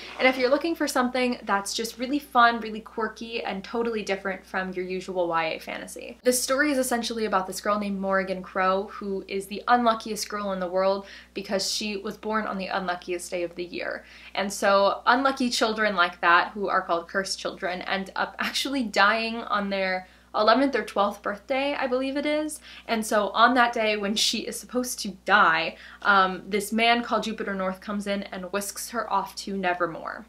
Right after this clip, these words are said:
Nevermore is this crazy, wacky world that I've already, you know, talked a little bit about. Um, and she ends up having to compete in this competition to, uh, become a member of the Wondrous Society, which is this thing in this new wacky world,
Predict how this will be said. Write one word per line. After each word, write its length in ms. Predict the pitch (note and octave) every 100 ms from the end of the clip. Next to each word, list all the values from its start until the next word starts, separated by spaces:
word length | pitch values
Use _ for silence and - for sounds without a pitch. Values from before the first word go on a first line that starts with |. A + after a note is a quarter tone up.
| A#3
Nevermore 480 | A#3 A#3+ A#3 A#3
is 180 | - G#3
this 180 | - F3+
crazy, 440 | - F4+ D#4+ C4
wacky 420 | G#3+ F#3+ A3 G3 F3+
world 340 | F#3 F3 F3
that 80 | F#3
I've 120 | F3+
already, 340 | F3+ F3 E3+ F3 - -
you 100 | A3
know, 200 | F#3+ E3+
talked 280 | B3 G#3 -
a 40 |
little 220 | F#3 F#3+
bit 160 | F#3+ F#3+
about. 540 | F#3 F3+ F3 F3+ - - - -
Um, 280 | G#3 G3 F#3+
and 120 | G#3
she 180 | - A3+
ends 140 | G#3+
up 120 | A3 A3
having 260 | A3 A3
to 80 | G#3+
compete 540 | - G#3 - C4 B3 -
in 80 | G3+
this 160 | F#3
competition 760 | - F#3 F#3 F3+ G#3+ - A3+ A3 -
to, 360 | - F#3+ F#3+ - -
uh, 160 | G3
become 240 | F#3 G#3 G#3+
a 60 |
member 300 | G3+ A3 A#3
of 140 | A#3 -
the 80 | F#3+
Wondrous 440 | F#3 G3 A3 A#3+
Society, 800 | - C4 C4+ C4 C4+ C4+ C4+ C#4+ - -
which 160 | - -
is 100 | G#3
this 280 | - A3 - - -
thing 400 | - B3 B3+ A#3+
in 160 | A#3+
this 320 | A#3 A#3+ - - -
new 240 | A3 A#3 A#3+
wacky 420 | A#3 A#3+ B3+ A#3+
world, 520 | C4 C4 C#4 C#4+ C#4+